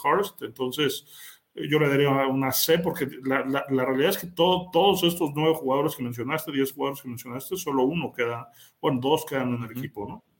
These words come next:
Speaker 2: Sí, yo le daría una C menos. A mí me pesa mucho precisamente el tema de Drew Sample, ¿no? Esto que le llaman el reach, ¿no? Cuando seleccionas a un jugador mucho antes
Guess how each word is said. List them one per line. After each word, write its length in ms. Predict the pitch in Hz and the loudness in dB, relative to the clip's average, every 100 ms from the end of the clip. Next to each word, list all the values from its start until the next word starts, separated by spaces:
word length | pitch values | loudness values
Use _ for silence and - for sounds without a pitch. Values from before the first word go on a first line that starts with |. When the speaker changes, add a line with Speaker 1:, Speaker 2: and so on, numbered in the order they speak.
| _ _ _ _ _ _ _ _ | _ _ _ _ _ _ _ _
Speaker 2:
Sí, 360 | _ 123 143 160 139 | _ -2 0 0 0
yo 160 | 135 196 | 2 4
le 120 | 262 | 4
daría 300 | 170 160 160 | 4 4 4
una 360 | 165 160 151 - | 4 2 0 -2
C 220 | - 151 | 0 2
menos. 460 | 151 143 151 170 - | 2 2 0 -2 -4
A 80 | 117 | -2
mí 140 | 123 | 0
me 100 | 147 | -2
pesa 300 | 143 135 131 | -2 -4 -2
mucho 400 | 127 127 143 139 | -2 -4 -6 -8
precisamente 500 | 113 104 139 160 151 | -8 -6 -4 -4 -6
el 80 | 131 | -6
tema 220 | 131 127 | -2 0
de 60 | 117 | -2
Drew 180 | 107 107 | -4 -4
Sample, 420 | 113 113 95 85 | -2 -2 -4 -8
¿no? 180 | 98 143 _ _ _ - | -8 -10 _ _ _ -6
Esto 320 | 107 - 131 | -4 -2 -2
que 80 | 123 | 0
le 120 | 110 | 2
llaman 540 | 113 120 123 120 113 107 | 2 2 4 2 0 -2
el 200 | 104 95 | -2 0
reach, 460 | 113 147 147 - | 2 2 0 -6
¿no? 240 | 104 117 143 | -6 -8 -2
Cuando 380 | 117 101 98 90 | -2 0 -2 -4
seleccionas 580 | 107 95 95 117 120 113 | -4 -6 -6 -6 -6 -6
a 60 | |
un 80 | 117 | -6
jugador 460 | 117 117 107 107 107 | -6 -4 -2 -2 0
mucho 360 | 120 120 123 | -2 -2 0
antes 400 | 117 113 110 - | 0 -2 -6 -8